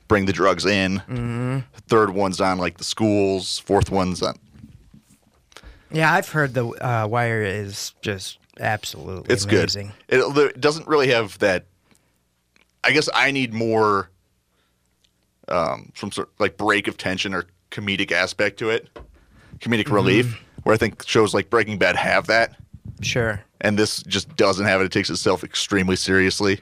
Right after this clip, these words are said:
Speaker 2: Mm-hmm.
Speaker 1: And even at the end, when it gets, like, a little ridiculous, it's like no one is kind of, like, winking at the camera.
Speaker 2: Mm-hmm.
Speaker 1: It just gets a little too much.
Speaker 2: Yeah. Um, and that has to be done right, though, when it's forced. Uh,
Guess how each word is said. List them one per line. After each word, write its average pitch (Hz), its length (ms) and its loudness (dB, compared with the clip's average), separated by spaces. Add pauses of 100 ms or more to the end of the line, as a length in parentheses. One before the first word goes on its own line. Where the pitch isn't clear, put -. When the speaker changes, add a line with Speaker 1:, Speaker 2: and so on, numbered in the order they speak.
Speaker 2:
Mm-hmm. 110 420 -6 (480)
Speaker 1:
And 101 200 2
even 127 300 2
at 104 120 2 (200)
the - 180 0
end, 101 180 2
when 98 80 2
it 95 40 0
gets, 92 220 -4
like, 95 160 2
a - 40 -4
little 92 180 0
ridiculous, 90 540 0
it's - 120 -8
like 87 180 -4 (280)
no 110 200 0
one 101 300 0
is 82 260 -6
kind 95 180 2
of, 85 80 -6
like, 90 180 -4
winking 98 280 -4
at 92 100 -8
the - 80 -14
camera. 95 400 0 (260)
Speaker 2:
Mm-hmm. 110 440 -6 (120)
Speaker 1:
It 101 180 -4
just - 240 -8
gets - 460 -4 (160)
a 104 40 0
little 127 220 4
too - 160 -2
much. - 360 -2 (320)
Speaker 2:
Yeah. 117 280 -12 (600)
Um, 127 380 -4 (1120)
and 180 100 2
that 190 120 2
has 190 200 -2
to 175 60 -8
be 139 120 -4
done 123 280 -2
right, 110 300 -4
though, 110 240 -16 (100)
when 127 160 -8
it's - 140 -12
forced. 131 600 -6 (680)
Uh, 107 120 -6